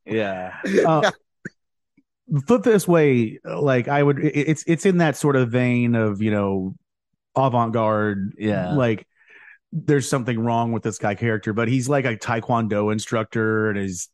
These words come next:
Speaker 2: wife cheats on him. I, I, I can't remember who all's in it. I think maybe, uh,
Speaker 1: Isn't Coggins in that? Walton Coggins,
Speaker 2: <sighs>
Speaker 1: Walton Goggins, like,
Speaker 2: Man, no.
Speaker 1: him and
Speaker 3: Oh,
Speaker 1: Danny
Speaker 3: he's
Speaker 1: McBride
Speaker 3: funny.
Speaker 1: do
Speaker 3: Yeah.
Speaker 1: stuff all the time.
Speaker 2: I, I will, I, I do know this. I do know Foot Fist Way is the movie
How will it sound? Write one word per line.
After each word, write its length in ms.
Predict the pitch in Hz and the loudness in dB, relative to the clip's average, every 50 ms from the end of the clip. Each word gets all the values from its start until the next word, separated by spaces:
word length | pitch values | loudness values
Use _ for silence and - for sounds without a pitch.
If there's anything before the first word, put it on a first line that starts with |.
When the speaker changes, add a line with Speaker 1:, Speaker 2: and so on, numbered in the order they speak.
| _ - | _ -4
Speaker 2:
wife 340 | 127 110 107 107 104 - | -2 0 0 0 -2 -4
cheats 240 | - - 120 110 - 120 | -6 -6 -6 -4 -2 -2
on 160 | 110 110 107 | -2 -2 -2
him. 80 | 110 107 | -2 -2
I, 180 | 104 104 101 | -2 -2 -2
I, 60 | 107 104 - _ - - - - - - | -4 -4 -6 _ -20 -20 -20 -16 -8 -6
I 60 | 120 | -2
can't 160 | 127 - 185 | 0 0 2
remember 200 | 175 160 139 139 117 | 2 2 2 0 0
who 220 | 95 127 127 120 | 2 0 0 2
all's 260 | 120 110 107 101 92 | 2 0 0 -2 -2
in 120 | 104 107 104 | -4 -2 -2
it. 20 | |
I 80 | 98 98 | -4 -4
think 300 | - - 156 160 143 135 | -2 -2 -2 -2 -2 -2
maybe, 500 | 139 123 123 123 123 117 120 117 110 107 | 0 0 2 2 0 0 0 0 0 0
uh, 220 | 101 95 90 92 - _ _ _ _ _ _ | 0 -2 -2 -6 -8 _ _ _ _ _ _
Speaker 1:
Isn't 280 | - 127 160 170 147 - | -6 -4 -4 -4 -6 -6
Coggins 500 | - 117 117 123 135 151 165 165 165 165 | -6 -4 -2 -2 -2 -2 -4 -6 -6 -6
in 140 | 175 180 | -6 -4
that? 220 | 185 190 190 180 147 | -4 -4 -4 -4 -4
Walton 300 | 123 131 143 131 127 123 | -4 -4 -6 -6 -6 -6
Coggins, 400 | - 123 123 135 139 139 139 127 | -4 -4 -2 -2 -4 -4 -4 -4
Speaker 2:
<sighs> 120 | 120 120 | -2 -2
Speaker 1:
Walton 260 | 127 139 143 131 123 | -2 -2 -2 -4 -4
Goggins, 420 | 117 113 120 135 143 151 151 147 135 | -4 -2 -2 -4 -4 -6 -8 -8 -6
like, 200 | 120 113 107 - - | -6 -6 -6 -8 -6
Speaker 2:
Man, 520 | 107 117 113 113 113 113 113 110 113 110 | -4 -4 -2 -2 -2 -2 -2 -2 -2 -2
no. 80 | 110 120 | 0 2
Speaker 1:
him 60 | - | 4
and 140 | 151 151 151 | 4 6 4
Speaker 3:
Oh, 40 | 139 | 4
Speaker 1:
Danny 160 | - - 165 | 4 2 2
Speaker 3:
he's 100 | 175 156 | 0 0
Speaker 1:
McBride 140 | 151 139 117 | -2 0 0
Speaker 3:
funny. 380 | 131 131 123 120 139 147 127 - | 2 2 2 2 0 -2 -2 -4
Speaker 1:
do 60 | 113 | -6
Speaker 3:
Yeah. 80 | 110 104 | -8 -6
Speaker 1:
stuff 280 | - 104 113 107 104 - | -6 -4 -4 -4 -4 -4
all 280 | - - 95 104 110 113 | -6 -4 -2 -2 -2 -2
the 100 | 101 92 | -4 -8
time. 440 | - - 95 101 107 98 87 85 87 _ _ _ _ _ _ _ _ _ | -8 -8 -6 -6 -6 -6 -8 -10 -12 _ _ _ _ _ _ _ _ _
Speaker 2:
I, 60 | - | -2
I 300 | - - 139 - 156 165 170 | -2 -2 -2 0 2 4 6
will, 260 | 190 214 233 220 - - | 6 6 4 4 2 0
I, 200 | 156 - 156 151 - | 0 0 0 2 2
I 40 | 160 | 2
do 160 | 156 202 226 | 4 4 4
know 200 | 220 202 185 165 | 6 6 4 4
this. 300 | 143 143 117 95 - - | 4 2 0 0 -2 -2
I 100 | 123 135 | 0 2
do 140 | 135 185 214 | 4 4 4
know 160 | 214 208 185 | 4 4 2
Foot 260 | 139 - - 202 196 | 2 2 0 0 2
Fist 180 | - 226 196 - | 2 2 0 2
Way 380 | 175 156 151 143 135 131 123 117 | 2 2 2 4 4 2 2 2
is 300 | 123 120 117 110 101 98 | 2 2 2 0 0 0
the 380 | 113 110 107 107 104 104 107 - | 0 0 2 2 0 0 0 0
movie 720 | 117 120 131 143 147 151 135 139 131 127 123 120 117 120 | 0 2 4 6 6 6 6 4 4 4 2 0 -2 -4